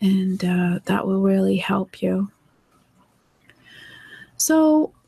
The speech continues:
I think that's all for today. I just wanted to show you the ki-, the kind of things that I'll be doing. I'll just put up this again. So I will be talking about cash flow. I know,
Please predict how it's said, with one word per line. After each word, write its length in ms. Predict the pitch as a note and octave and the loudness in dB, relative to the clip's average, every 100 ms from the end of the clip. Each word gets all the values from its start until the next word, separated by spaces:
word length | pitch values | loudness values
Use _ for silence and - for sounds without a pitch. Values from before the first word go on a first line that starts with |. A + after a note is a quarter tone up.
| _ C4 | _ -4
I 100 | D4 | 0
think 220 | F#4+ A4 | 0 0
that's 200 | F#4 F4 | -2 2
all 220 | D4 D4 | 2 0
for 160 | D4 D#4+ | -2 -2
today. 680 | F4 D#4 A3+ G#3+ A#3+ D#4+ D#4+ - | 0 2 2 2 2 2 0 -2
I 100 | D4 | 0
just 260 | E4+ - | 0 0
wanted 260 | F#4 E4+ E4 | 0 0 0
to 120 | E4 | 0
show 260 | - D4 C#4 | -2 0 2
you 260 | C#4+ C#4 | 4 2
the 220 | C#4 C4 - - | 2 -2 -4 -6
ki-, 80 | - | -4
the 80 | B3+ | -2
kind 240 | C4+ B3+ | 0 2
of 80 | C4 | 2
things 220 | C#4 C4 | 2 2
that 120 | C4 A#3+ | 2 0
I'll 140 | A#3+ | 0
be 140 | B3 | 0
doing. 640 | B3 A#3 G#3 G3+ A3 C#4 D4 _ - | 0 2 2 2 4 2 0 _ -6
I'll 240 | A3+ A3+ A3+ | -2 0 0
just 400 | - - - _ _ - | -4 -6 -10 _ _ -10
put 120 | - | -4
up 160 | G#3+ - | -4 -2
this 180 | G#3+ | -2
again. 460 | G#3 G3+ G3 G3+ G#3 _ _ _ - - - | -2 -2 0 0 -2 _ _ _ -20 -16 -6
So 140 | - D4+ | -2 0
I 120 | C#4+ | 2
will 160 | F4 | 2
be 100 | G#4+ | 2
talking 400 | G#4+ D#4+ C#4+ D#4+ | 2 0 -2 -2
about 280 | D#4+ D#4+ D#4+ | 0 0 -2
cash 320 | - C4+ C#4+ | -2 0 0
flow. 240 | - A3 A3+ | -2 0 2
I 100 | C#4 | 4
know, 500 | E4 E4+ C#4+ A#3 | 4 4 4 2